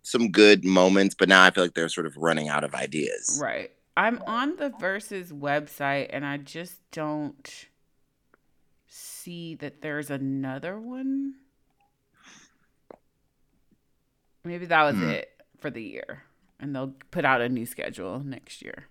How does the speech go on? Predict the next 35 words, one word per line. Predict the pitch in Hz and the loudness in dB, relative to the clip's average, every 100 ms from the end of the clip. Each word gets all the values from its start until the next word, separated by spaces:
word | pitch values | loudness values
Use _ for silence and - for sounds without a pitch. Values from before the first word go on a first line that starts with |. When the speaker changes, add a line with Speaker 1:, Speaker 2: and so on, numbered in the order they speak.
| _ | _
Speaker 1:
Sure, | - 92 | -2 0
sure, | 80 78 | 2 0
sure. | - 71 67 - _ _ _ _ _ _ _ _ | 0 -2 -4 -10 _ _ _ _ _ _ _ _
Speaker 2:
I'm | - 190 | -6 -4
over | - 147 120 107 | -2 -4 -4 -6
it, | 67 60 - _ _ - | -6 -8 -12 _ _ -18
to | 151 | -16
be | 107 | -14
quite | - - - - | -14 -12 0 8
Speaker 1:
Are | 110 | 8
you | 104 117 | 8 6
Speaker 2:
honest. | 117 92 | 2 -4
Speaker 1:
going, | 92 95 98 104 92 _ - - | -6 -4 -4 -6 -10 _ -20 -12
do | 95 | -10
you | |
feel | 92 101 | -4 0
like | 90 - | 0 0
you're | 82 | -4
ready | 78 78 80 | -2 -4 -6
to | 76 | -8
start | - 80 | -4 -4
going | 78 78 | -4 -6
back | 71 73 | -6 -10
to | - | -10
concerts? | 73 71 101 110 - - | -10 -8 -6 -8 -4 4
Speaker 2:
Oh, | 226 | 6
wait, | 233 233 180 143 | 8 4 0 -2
there's | 202 220 | -4 -4
a | |
comedians | 214 208 175 160 175 196 208 | -8 -8 -6 -8 -8 -8 -10
versus? | 202 220 240 269 277 277 294 311 - - _ _ _ _ _ _ _ _ _ _ _ _ _ _ _ _ _ _ _ _ _ _ _ - | -10 -10 -10 -10 -12 -10 -12 -16 -20 -20 _ _ _ _ _ _ _ _ _ _ _ _ _ _ _ _ _ _ _ _ _ _ _ -8
Speaker 1:
Okay. | 147 165 - 127 117 117 143 190 _ _ _ | -6 -6 0 6 6 6 2 -10 _ _ _
Speaker 2:
No, | 160 160 113 110 135 - _ - | -12 -10 -8 -10 -12 -14 _ -16
hold | 180 151 | -14 -12
on. | 117 - 98 | -14 -12 -12